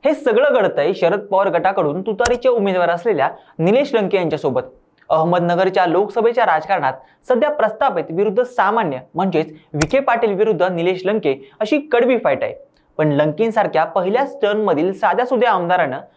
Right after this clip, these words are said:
मात्र विखे पाटलांना आणि भाजपला चांगलाच घाम फोडलाय. नगरमध्ये अगदी मोगपणे कुणाला मत करणार असं विचारलं तर पाच पैकी चार जण तुतारी असं बिंदास सांगतायत. नगरच्या राजकारणात सर्वसामान्य घरातून आलेला लंके फॅक्टर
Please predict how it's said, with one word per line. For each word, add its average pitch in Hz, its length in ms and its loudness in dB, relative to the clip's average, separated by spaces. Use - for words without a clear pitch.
मात्र 262 220 2
विखे 202 300 2
पाटलांना 196 500 0
आणि 208 140 -2
भाजपला 175 440 0
चांगलाच 220 440 0
घाम 185 240 0
फोडलाय. 127 320 -2
नगरमध्ये 156 640 2
अगदी 233 260 2
मोगपणे 202 680 0
कुणाला 277 300 2
मत 233 160 2
करणार 165 260 2
असं 160 200 0
विचारलं 170 440 0
तर 190 80 2
पाच 226 400 0
पैकी 214 280 0
चार 220 180 2
जण 180 280 0
तुतारी 226 360 0
असं 214 240 -2
बिंदास 196 360 0
सांगतायत. 127 320 -4
नगरच्या 254 500 2
राजकारणात 208 540 2
सर्वसामान्य 254 600 0
घरातून 175 380 0
आलेला 165 360 0
लंके 202 400 0
फॅक्टर 151 360 -2